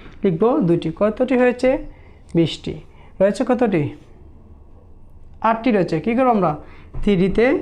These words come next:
আটটি ইলেকট্রন লিখে ফেলব। এটা স্বাভাবিক নিয়মের মতন। এখন কী হবে? সিইউ, সিইউ কপার। কী হবে? কপার। টোয়েন্টি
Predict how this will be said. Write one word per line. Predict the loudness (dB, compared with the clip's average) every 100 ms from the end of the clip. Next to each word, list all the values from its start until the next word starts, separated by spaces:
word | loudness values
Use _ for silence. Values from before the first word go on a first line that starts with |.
| -6 -20 -20 -20 -20 -6
আটটি | -6 -4 0
ইলেকট্রন | 0 0 0 0 0 -2
লিখে | -4 -2 -4
ফেলব। | -4 -8 -10 -14 -18 -20 -20 -20 -20 -20 -20 -20 -20 -10
এটা | -4
স্বাভাবিক | -2 0 0 0
নিয়মের | -2 -2 -2
মতন। | -4 -6 -8 -10
এখন | -6 -2 0
কী | 0
হবে? | 0 -2 -4 -12 -20 -20 -20 -20 -20 -20 -20 -20
সিইউ, | -6 0 0 0 -2 -4 -10
সিইউ | -6 0 0 2
কপার। | 0 0 -2 -4 -14 -20 -20 -20
কী | -2 0
হবে? | 2 2 0 -8 -20 -20 -20 -6
কপার। | -4 -4 -6 -8 -18 -20 -20 -20 -20 -20 -20 -20 -20 -20 -20 -20 -20 -20 -20 -20 -20 -20 -6
টোয়েন্টি | 0 2 0 2